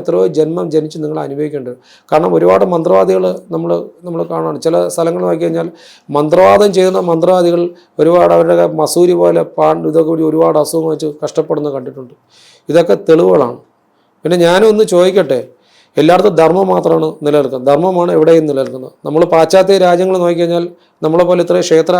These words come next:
ആചാരങ്ങൾ ചെയ്യുന്ന ആൾക്കാരല്ല, ഇല്ലേ? അവരുടെ സിനിമ എടുത്ത് നോക്കിയാലും ഏതെങ്കിലും അധർമ്മം ജയിച്ചായിട്ട്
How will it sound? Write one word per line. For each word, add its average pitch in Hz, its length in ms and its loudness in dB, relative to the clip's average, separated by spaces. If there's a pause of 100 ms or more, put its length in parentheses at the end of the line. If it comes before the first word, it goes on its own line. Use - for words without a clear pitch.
ആചാരങ്ങൾ 165 360 0 (140)
ചെയ്യുന്ന 160 200 -2 (100)
ആൾക്കാരല്ല, 135 440 -4 (560)
ഇല്ലേ? 143 140 0 (720)
അവരുടെ 185 300 4
സിനിമ 190 240 2
എടുത്ത് 196 180 -2
നോക്കിയാലും 175 400 0 (140)
ഏതെങ്കിലും 180 380 2
അധർമ്മം 180 440 2
ജയിച്ചായിട്ട് 165 520 0